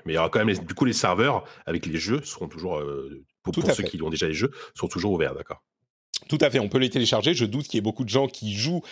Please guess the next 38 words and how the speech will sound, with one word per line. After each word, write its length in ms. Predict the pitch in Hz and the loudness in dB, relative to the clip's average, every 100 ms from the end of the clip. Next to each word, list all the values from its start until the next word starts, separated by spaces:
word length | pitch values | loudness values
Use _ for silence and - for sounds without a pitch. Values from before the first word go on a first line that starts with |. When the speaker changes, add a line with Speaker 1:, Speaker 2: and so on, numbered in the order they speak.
| - | -2
Speaker 2:
à 120 | 127 | 2
des 120 | 117 117 | 2 2
jeux 140 | 135 | 2
P 140 | - | 4
S 140 | 131 117 | 2 2
Vita 340 | 120 110 139 131 | -4 2 2 4
quand 140 | 113 | 0
tu 120 | 107 | 0
parles 180 | 110 117 | 2 2
de 80 | 107 | 2
serveurs 400 | - 101 104 107 | 2 2 2 0
multi, 400 | 113 113 202 254 - - | -2 -2 -2 -2 -4 -4
mais 240 | 117 110 101 | 2 4 4
bon, 260 | 113 92 | 4 2
ils 160 | 85 92 | -2 -6
seront, 260 | - 98 | -4 -2
ça 180 | 95 143 | 2 2
ensuite 260 | 107 - 123 | 2 0 -2
c'est 160 | 120 | 2
à 80 | 98 | 2
la 100 | 101 | 2
charge 240 | - 117 101 | 2 0 2
de 80 | |
l'éditeur. 540 | 107 101 101 160 220 202 - - | 0 0 -2 0 0 0 -8 -2
Par 180 | 139 139 | 2 2
contre, 300 | 175 156 - | 2 0 0
le 100 | 107 | -2
téléchargement 760 | 101 175 175 - 139 123 117 131 | 2 4 4 2 2 2 2 2
d'un 200 | 110 104 | 2 2
jeu 280 | 95 143 208 - - | 2 0 0 -6 -6
sur 240 | - 175 | 2 2
les 100 | 156 | 2
serveurs 500 | 143 139 117 127 120 | 2 2 4 4 4
de 140 | 101 107 | 2 0
Sony 480 | - 113 131 208 | 2 2 2 0
sera 260 | - - 95 | 0 0 0
toujours 280 | - 110 123 | 0 -4 -2
possible. 320 | 101 - - | -4 -6 -10